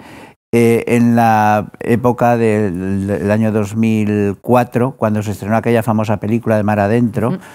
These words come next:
Speaker 1: que tuvo un gran despliegue mediático con la asistencia del presidente de gobierno, del ministro de Cultura, etcétera, etcétera.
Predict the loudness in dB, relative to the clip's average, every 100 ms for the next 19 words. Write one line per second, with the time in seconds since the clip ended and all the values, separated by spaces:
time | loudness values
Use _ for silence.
0 | -20 -4 -2 0 2 2 2 2 -2 -2
1 | -2 0 0 0 2 0 0 -2 -2 -2
2 | -4 -6 -2 -2 -2 -2 -4 -2 -2 0
3 | 0 0 0 -2 -2 -4 -10 -20 -8 -4
4 | -2 -2 -2 -2 -4 0 2 2 2 0
5 | 0 -4 -6 -8 -8